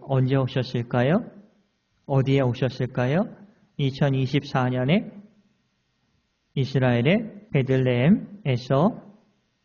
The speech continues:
말구유에서 태어나셨다 하는 겁니다. 어디서 오셨죠?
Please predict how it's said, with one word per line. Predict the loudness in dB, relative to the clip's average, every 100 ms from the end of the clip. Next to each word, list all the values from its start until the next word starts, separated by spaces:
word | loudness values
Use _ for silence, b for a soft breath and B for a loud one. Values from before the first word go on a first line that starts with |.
| _
말구유에서 | -2 0 0 -2 -2 -2 -4 -4 -2 0 -2 -8 -20 _
태어나셨다 | -4 -4 -2 -4 -6 -10 -4 -4 -2 -6 -6 -4
하는 | -2 -2
겁니다. | -2 -6 -6 -4
어디서 | 0 0 2 0
오셨죠? | 0 -2 -2 -2